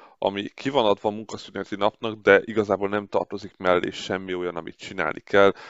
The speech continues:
nem úgy, mint mondjuk a, a húsvét szombaton vagy húsvét hétfőn, amire az embereknek általában van programjuk is. Így ez a péntek, szombat, vasárnap nagyon komoly erősödést jelentett a moziknak.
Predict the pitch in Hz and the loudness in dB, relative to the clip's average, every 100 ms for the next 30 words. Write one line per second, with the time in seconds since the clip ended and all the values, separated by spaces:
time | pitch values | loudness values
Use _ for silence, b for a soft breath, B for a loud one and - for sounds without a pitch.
0 | B 107 101 98 95 95 95 95 92 90 | B -8 -6 -8 -10 -14 -18 -16 -6 -4
1 | 80 b b b _ - - 104 101 95 | -4 b b b _ -20 -12 -6 -2 0
2 | 92 92 90 107 107 - 98 92 - 110 | 0 0 -2 -8 -16 -12 -10 -10 -6 -4
3 | 101 101 101 90 - - - 87 - - | -2 -2 -4 -6 -12 -18 -14 -12 -10 -8
4 | 95 - 98 87 95 92 85 92 95 87 | -8 -8 -10 -8 -6 -2 -2 -2 -6 -2
5 | 82 - 92 - 90 - 87 87 90 90 | -4 -4 -6 0 0 0 -2 -2 -10 -10
6 | 98 107 101 147 139 135 - 110 - B | -8 -8 -2 -2 -2 -6 -8 -10 -10 B
7 | B B B B _ 135 135 127 113 - | B B B B _ 4 6 6 2 -12
8 | - 104 107 - 143 123 104 - 107 101 | -2 4 4 2 -2 -2 -4 -6 -10 -8
9 | - 98 - 95 95 - 110 139 143 107 | -2 -2 0 0 0 -6 -8 -6 -2 -4
10 | 101 - 98 95 90 90 - 98 - 110 | -2 -4 0 2 0 -2 -8 -8 -4 -2
11 | 104 120 139 - 135 131 131 - 120 113 | 0 0 0 2 0 -2 -6 -4 -4 -4
12 | - | -6